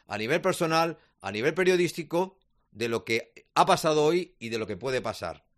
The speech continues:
Yo lo único que le pido al club en estos momentos, yo no estoy de acuerdo con el cese de Durán, repito, no estoy de acuerdo. El presidente puede tener sus motivos por haber cesado a José María Durán.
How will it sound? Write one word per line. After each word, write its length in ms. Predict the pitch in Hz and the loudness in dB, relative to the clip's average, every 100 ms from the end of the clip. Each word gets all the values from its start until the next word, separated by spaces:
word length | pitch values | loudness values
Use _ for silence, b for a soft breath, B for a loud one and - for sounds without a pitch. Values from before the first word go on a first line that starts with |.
| b b _ | b b _
Yo 140 | 139 | 0
lo 100 | 147 | 2
único 220 | 180 202 | 2 2
que 80 | 185 | 4
le 80 | 175 | 2
pido 220 | 156 143 | 2 0
al 120 | 131 | 0
club 180 | - 113 | -2 -6
en 80 | 120 | -4
estos 180 | 139 139 | -4 -4
momentos, 500 | 123 143 170 208 196 117 | -2 -2 0 0 -2 0
yo 100 | 175 | -2
no 80 | |
estoy 160 | 170 151 | 0 -2
de 60 | 135 | -2
acuerdo 340 | 117 139 120 | -2 -4 -2
con 140 | 113 | -4
el 100 | 101 | -6
cese 260 | 107 131 120 | -8 -6 -4
de 120 | 104 | -4
Durán, 420 | 95 104 165 220 - _ _ _ _ _ _ _ _ - | -4 -2 -2 -4 -12 _ _ _ _ _ _ _ _ -8
repito, 320 | - 143 127 | -6 -4 -6
no 340 | 131 165 208 | -4 2 4
estoy 260 | 196 - 120 | 4 2 -2
de 80 | 98 | -4
acuerdo. 540 | 92 110 127 151 226 - _ _ _ _ _ | -4 -2 -2 -2 -8 -14 _ _ _ _ _
El 140 | - 120 | -10 -8
presidente 480 | 123 135 165 165 | -6 -2 0 2
puede 280 | 165 170 160 | 2 2 2
tener 480 | 156 143 139 107 - _ _ | 2 0 -2 -4 -10 _ _
sus 580 | - - 208 196 - - | -18 -2 2 2 0 -10
motivos 760 | - 113 113 135 160 196 - - _ _ _ _ | -10 -8 -4 -2 -2 -2 -6 -20 _ _ _ _
por 140 | 110 | -2
haber 180 | 113 147 | 0 -2
cesado 340 | 147 135 139 | -2 -2 -2
a 40 | 120 | -2
José 200 | 110 107 | -4 -6
María 220 | 104 98 | -4 -4
Durán. 460 | 95 123 190 233 | 0 0 0 -4